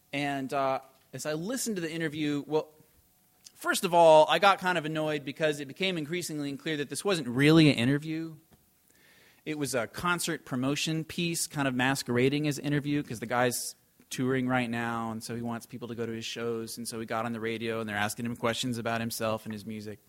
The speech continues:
Um, they ask him questions about his experience growing up, um, as a Christian and a Christian family with Christmas, and he just kinda waxes eloquent about our amazing family times together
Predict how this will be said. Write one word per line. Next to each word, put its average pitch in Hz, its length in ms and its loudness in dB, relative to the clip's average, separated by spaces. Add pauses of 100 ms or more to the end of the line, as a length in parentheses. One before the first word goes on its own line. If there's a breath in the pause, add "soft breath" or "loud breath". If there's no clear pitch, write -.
(840 soft breath)
Um, 120 400 -4 (680)
they 165 120 -8
ask 190 220 0
him 196 120 4
questions 175 400 2
about 147 160 -4
his 131 160 -6
experience - 880 -2 (400 soft breath)
growing 143 420 0
up, 139 280 -2 (600 soft breath)
um, 107 460 -10 (260)
as 123 140 -10
a - 40 -16
Christian 165 720 2
and 135 100 -2
a 113 40 -10
Christian 143 400 -6
family 156 480 -2
with 113 320 -8 (240 soft breath)
Christmas, 156 580 -2
and 127 100 -6
he 135 140 -10
just 139 220 -8
kinda 160 200 -4
waxes 151 560 0
eloquent 147 480 -4
about 123 240 -2
our 110 200 -2
amazing 139 800 4
family 123 420 -4
times 117 420 -4
together 110 480 -8